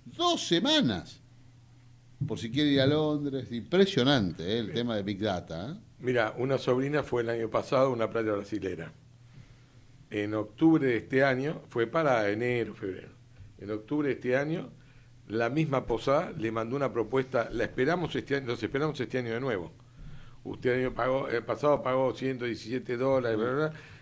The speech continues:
Speaker 2: Este año la promoción, porque usted ya es cliente habitual, van a ser noventa y seis dólares.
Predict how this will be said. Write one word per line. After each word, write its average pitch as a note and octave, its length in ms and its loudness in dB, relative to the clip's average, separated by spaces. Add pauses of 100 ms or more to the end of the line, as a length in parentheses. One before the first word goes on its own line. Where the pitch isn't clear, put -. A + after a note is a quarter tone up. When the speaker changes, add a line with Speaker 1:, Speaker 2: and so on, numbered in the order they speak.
(120)
Speaker 2:
Este C3+ 320 2
año D#3+ 200 4
la C3 180 2
promoción, A#2+ 380 0
porque B2+ 260 -2
usted A#2+ 100 -2
ya C3+ 60 4
es B2+ 80 -6
cliente C3+ 380 -2
habitual, C3 340 0
van C3+ 120 2
a A2+ 40 -4
ser B2+ 140 0
noventa C3 340 -2
y A#2+ 40 -8
seis A#2+ 240 -2
dólares. F2 500 -8